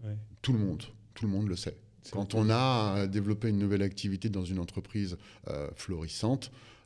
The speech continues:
Speaker 2: euh, on commence avec des budgets assez faibles.
Speaker 1: Ouais.
Speaker 2: On commence avec des équipes très, très restreintes. Donc, on donne cette impression aussi, et là, c'est encore une fois le chat qui se mord la queue, euh, on commence à développer la, la vente en ligne avec des budgets très petits,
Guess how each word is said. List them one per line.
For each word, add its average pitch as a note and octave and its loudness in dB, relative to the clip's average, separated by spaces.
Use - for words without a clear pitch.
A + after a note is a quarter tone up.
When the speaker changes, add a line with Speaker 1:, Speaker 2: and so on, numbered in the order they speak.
Speaker 2:
euh, D2 -4
on G2+ 0
commence F#2 0
avec E2 -2
des C2 -8
budgets - -8
assez - -8
faibles. - -10
Speaker 1:
Ouais. G#2+ -6
Speaker 2:
On G#2 -4
commence G#2+ 2
avec F#2+ 0
des F2 -4
équipes G2+ -6
très, - -8
très - -8
restreintes. - -12
Donc, B2 6
on F#2 0
donne A#2+ 6
cette G2+ 2
impression E2+ -4
aussi, - -6
et F2 -4
là, G#2 2
c'est - -4
encore F2+ -2
une D#2+ -2
fois - -6
le E2 -2
chat D#2+ -6
qui F2 -10
se - -8
mord E2 -4
la D2+ -4
queue, D3+ -2
euh, E2 -2
on G2 -4
commence C#3 6
à A#2 2
développer G2 -2
la, F2+ -8
la F2 -8
vente F2 -10
en E2 -6
ligne D3 0
avec F2+ -4
des F#2+ 0
budgets F#2 -4
très - 0
petits, F3 -6